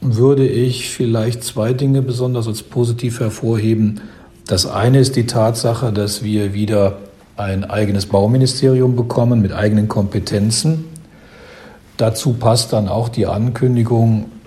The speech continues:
dass die Wohnungsbauförderung gestärkt werden soll.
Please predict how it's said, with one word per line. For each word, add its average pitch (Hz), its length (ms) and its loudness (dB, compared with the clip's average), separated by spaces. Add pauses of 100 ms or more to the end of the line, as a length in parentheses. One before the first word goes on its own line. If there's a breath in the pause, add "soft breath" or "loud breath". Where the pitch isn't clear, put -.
(140)
dass 104 640 -4
die 101 180 -4
Wohnungsbauförderung 110 1700 -2
gestärkt 107 560 -6
werden 113 320 -4
soll. 131 560 2